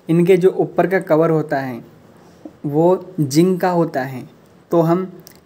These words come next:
उस प्लेट को निकाल कर यूज़ ले सकते हैं और बड़े ही आराम से इस battery को बना सकते हैं। और मैं आपको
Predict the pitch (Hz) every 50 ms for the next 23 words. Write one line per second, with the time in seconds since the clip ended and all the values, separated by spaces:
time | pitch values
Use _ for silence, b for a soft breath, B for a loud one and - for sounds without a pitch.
0 | _ _ _ _ _ _ _ _ _ - 180 185 180 180 208 214 208 180 - 170
1 | 160 165 165 160 - 180 170 156 139 - 143 147 151 151 165 160 175 175 - -
2 | 151 139 143 139 131 131 135 135 139 - 151 - - 160 160 160 156 160 160 -
3 | - - - _ _ _ _ _ _ _ _ _ _ _ _ _ _ _ _ _
4 | - 160 160 170 160 151 151 156 156 165 180 180 170 156 143 139 143 143 147 151
5 | 151 - 170 180 208 - b b b b b b b b b b _ _ _ _
6 | _ - 196 185 175 165 160 151 147 147 156 147 143 147 156 175 185 175 - -
7 | 147 139 143 151 156 156 151 - 147 - - 135 127 123 117 117 - - - -
8 | _ _ _ _ _ _ _ _ _ _ _ _ _ _ _ - 160 156 151 151
9 | 160 170 185 - 160 156 151 151 - - 175 170 180